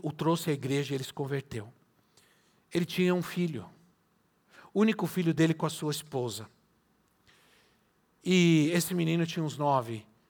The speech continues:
anos de idade. Com onze anos de idade, ele teve leucemia. Ele teve leucemia. E nós lutamos muito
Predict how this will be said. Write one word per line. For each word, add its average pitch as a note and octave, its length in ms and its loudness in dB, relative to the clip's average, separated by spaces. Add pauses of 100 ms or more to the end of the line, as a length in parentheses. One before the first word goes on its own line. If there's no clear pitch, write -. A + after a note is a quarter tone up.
anos C#3 260 -4
de C3 100 -8
idade. A#2+ 460 -2 (380)
Com G3+ 200 2
onze G3+ 320 2
anos F3+ 200 2
de D3 80 -6
idade, C3+ 460 0 (440)
ele D3+ 180 2
teve D3+ 240 -2
leucemia. C#3+ 800 -2 (1700)
Ele C3+ 180 -2
teve D3 220 0
leucemia. D3 640 -2
E B2+ 60 -2
nós D#3+ 220 0
lutamos E3+ 580 0
muito D#3 420 -2